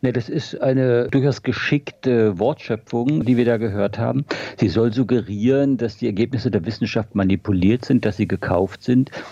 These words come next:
Das ist natürlich kompletter Quatsch. Wissenschaft funktioniert nicht dadurch, dass Regierung die Ergebnisse in Auftrag gibt. Wissenschaft kontrolliert sich, äh, vielmehr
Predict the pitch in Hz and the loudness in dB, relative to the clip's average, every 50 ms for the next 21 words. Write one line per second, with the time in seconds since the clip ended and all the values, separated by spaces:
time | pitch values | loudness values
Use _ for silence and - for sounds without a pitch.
0 | - - - 110 95 107 113 107 - 123 107 98 - - - _ _ _ _ _ | -10 -4 -2 0 2 4 2 2 2 2 0 0 -2 -6 -20 _ _ _ _ _
1 | - - 131 110 117 - 107 104 113 110 - - - 117 113 - - - - - | -2 -2 -2 -2 -2 -2 -2 0 0 -2 -4 -4 -6 -6 -6 -6 -8 -12 -10 -6
2 | - - 117 - 143 - - 123 113 - - - - 113 104 - - 120 110 113 | -4 -2 -2 0 -2 -2 -2 -2 -4 -4 -4 -4 -2 -2 -2 0 0 0 2 4
3 | 120 123 120 120 - 113 110 113 107 - - - 104 101 98 107 101 - - 104 | 4 2 2 2 2 2 4 4 2 0 0 -2 0 0 0 -2 -6 -4 -4 -4
4 | 95 - - - - 123 107 110 98 87 104 113 120 110 104 107 104 104 98 95 | -4 -4 -6 -4 0 0 2 2 2 2 4 4 4 6 4 4 4 2 2 0
5 | 101 107 101 101 98 98 98 98 101 - 101 - 139 139 - 113 - 113 101 - | 0 0 2 4 4 4 4 4 4 4 2 2 0 0 0 -2 -2 -2 -2 -2
6 | - 85 - - - - - - - - - - - - 110 - - 131 - - | -4 -4 -6 -8 -8 -8 -8 -8 -8 -8 -10 -6 -2 -2 -2 0 0 -2 -2 -2
7 | 98 - - - - 113 107 101 - 98 92 90 90 104 120 120 120 - - 117 | -4 -4 -4 -2 0 0 0 0 0 0 0 2 4 4 2 2 0 -2 -2 -2
8 | 107 - - - - 214 104 - - 117 113 107 107 104 101 98 | -2 -2 -4 -6 -4 -2 -2 0 2 2 4 4 4 4 4 0